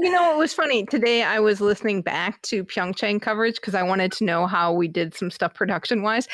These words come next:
And it was the, uh, I had watched some luge, and I said, "Oh, you gotta go back and watch this." And you're like, "Huh, why?" I'm like,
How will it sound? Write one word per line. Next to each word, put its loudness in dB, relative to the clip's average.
And 2
it 4
was 2
the, 0
uh, 0
I 2
had 2
watched 0
some 0
luge, 0
and 0
I 0
said, 2
"Oh, 4
you 4
gotta 2
go 2
back 0
and -4
watch 0
this." 0
And 0
you're 0
like, -2
"Huh, 2
why?" 2
I'm -6
like, 0